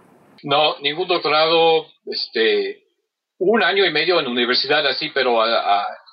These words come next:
a través del internet. Ashford University, solamente eso. Yo tuve que parar porque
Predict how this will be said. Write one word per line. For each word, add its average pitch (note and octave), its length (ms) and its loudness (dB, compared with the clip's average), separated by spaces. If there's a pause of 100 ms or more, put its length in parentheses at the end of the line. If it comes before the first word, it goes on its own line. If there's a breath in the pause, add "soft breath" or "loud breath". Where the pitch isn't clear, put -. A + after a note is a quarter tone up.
(420)
a B2+ 180 0
través C3+ 320 0
del C3 160 -2
internet. B2 420 -2 (480)
Ashford C3 440 -2
University, A#2 500 -2
solamente A#2 460 -4
eso. G2+ 260 -2 (480)
Yo - 100 0
tuve C#3 220 0
que C#3 140 -2
parar C3+ 340 0 (240)
porque A#2+ 640 -2